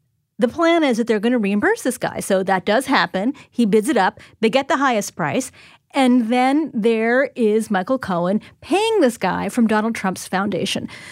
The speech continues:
So this is not a high-stakes campaign situation. It's not that Trump wants to be on the Forbes billionaire list, a higher number than he is.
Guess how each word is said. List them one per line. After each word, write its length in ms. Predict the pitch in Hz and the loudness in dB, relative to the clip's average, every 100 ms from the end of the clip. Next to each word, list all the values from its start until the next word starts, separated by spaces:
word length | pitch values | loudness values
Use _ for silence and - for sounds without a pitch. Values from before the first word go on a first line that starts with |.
| - - | -20 -16
So 440 | - 403 381 - _ _ _ _ _ _ - | -2 2 2 -2 _ _ _ _ _ _ -2
this 220 | 359 359 | 0 2
is 160 | 370 | 0
not 460 | 311 302 311 339 339 _ - | 2 2 2 2 0 _ -4
a 60 | |
high-stakes 680 | 240 247 262 247 - 226 208 | -4 -2 2 0 0 -4 -4
campaign 440 | - 190 185 185 180 | -6 -6 -4 -4 -2
situation. 680 | 190 180 - 165 196 226 269 - - _ | -2 -2 -2 -4 -2 0 -2 -8 -20 _
It's 300 | 247 247 - | 0 0 -2
not 680 | 233 240 269 269 262 262 - _ _ - | 0 2 2 4 4 2 -2 _ _ -4
that 200 | 226 220 | -4 -2
Trump 280 | - 220 | -2 0
wants 200 | 214 220 | 0 -2
to 140 | - 233 | 0 -2
be 500 | 165 - 220 233 226 | -2 -4 0 2 2
on 220 | 208 208 | 0 -2
the 120 | 208 | -2
Forbes 580 | - - 202 220 214 175 | -4 -6 0 2 2 0
billionaire 600 | 165 208 202 202 202 202 | 0 0 0 0 0 0
list, 400 | 190 196 202 - | 0 0 -2 -4
a 60 | 208 | -6
higher 340 | - 214 226 | 0 0 2
number 280 | 214 202 208 | 0 0 -2
than 140 | 202 | -2
he 160 | 202 190 | -2 -2
is. 340 | 185 208 254 | -2 -2 -4